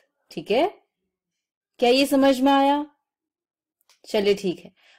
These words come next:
अब आते हैं अपने अगले उदाहरण पर। तो अब हमें दिया गया है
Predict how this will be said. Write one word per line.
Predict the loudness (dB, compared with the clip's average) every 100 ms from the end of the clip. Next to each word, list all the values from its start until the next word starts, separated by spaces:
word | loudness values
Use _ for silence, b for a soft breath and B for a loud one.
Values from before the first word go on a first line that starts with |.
| b
अब | 0 2
आते | 2 0
हैं | -2
अपने | -2 -2
अगले | 0 0 0 -2
उदाहरण | -2 -4 -2 -2 -4
पर। | -10 -18 _ _ _ _ _ _ _ _ _ _ _ _ _
तो | -10
अब | -6 -4
हमें | -2 -2 -2
दिया | -2 0 0
गया | 0 -2 -2
है | -2 -4